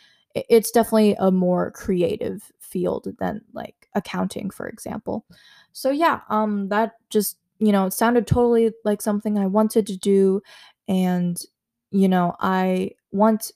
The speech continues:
I kind of want to keep my side hobby of YouTube and video editing, so I definitely would be doing that on the side. Um, I actually had a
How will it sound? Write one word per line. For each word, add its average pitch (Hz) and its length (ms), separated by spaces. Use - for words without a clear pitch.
I 214 80
kind 269 160
of 262 100
want 233 180
to 220 100
keep - 260
my 208 140
side 202 300
hobby 196 460
of 196 140
YouTube 202 540
and 190 240
video 247 240
editing, 220 680
so 196 180
I 190 100
definitely 196 320
would 185 100
be 185 100
doing 180 240
that 180 140
on 175 100
the 170 80
side. 180 540
Um, 220 560
I 214 140
actually 220 280
had 185 320
a 190 420